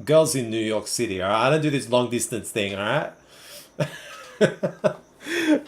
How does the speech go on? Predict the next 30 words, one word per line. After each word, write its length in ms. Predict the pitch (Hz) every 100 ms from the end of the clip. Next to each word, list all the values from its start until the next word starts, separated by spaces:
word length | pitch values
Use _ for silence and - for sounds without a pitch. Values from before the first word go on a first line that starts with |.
| - 131
But, 500 | 123 117 113 - - - _ _ _
but 380 | 175 202 185 196
yeah, 340 | 247 226 120 -
I 120 | 233
think, 220 | 311 254
I 100 | 151
think 180 | 302 -
you're 100 | 302
awesome, 580 | 214 254 - 131 107 131
you 100 | 151
know? 260 | 139 151
And 240 | 208 165 180
it, 180 | 180 - -
I 120 | 165
don't 80 | 135
know, 160 | 143 175
maybe 240 | 180 185
things 240 | - 180
would 80 | 151
be 80 | 151
different 460 | 135 143 - 151 147
if 260 | 123 -
we 100 | 123
lived 260 | 120 123 127
in 80 | 120
the 80 |
same 260 | 107 113 104
state. 500 | - - 190 190 156
Who 160 | 175 202
knows? 500 | 185 202 240 -